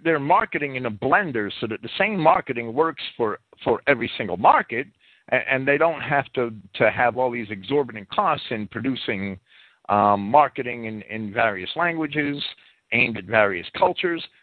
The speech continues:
They only care about, um, reaching the most possible consumers at the lowest possible costs.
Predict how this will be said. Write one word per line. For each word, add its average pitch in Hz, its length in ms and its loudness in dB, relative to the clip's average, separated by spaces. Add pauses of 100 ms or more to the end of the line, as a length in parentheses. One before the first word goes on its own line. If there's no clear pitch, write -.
(120)
They 202 140 4
only 269 200 -2
care 156 360 0
about, 113 460 2 (680)
um, 110 280 2
reaching 175 360 0
the 139 80 0
most 226 400 4 (180)
possible 170 460 -4
consumers 147 580 -4
at 131 60 -2
the 123 80 -6
lowest 127 340 0
possible 107 420 0
costs. 190 380 4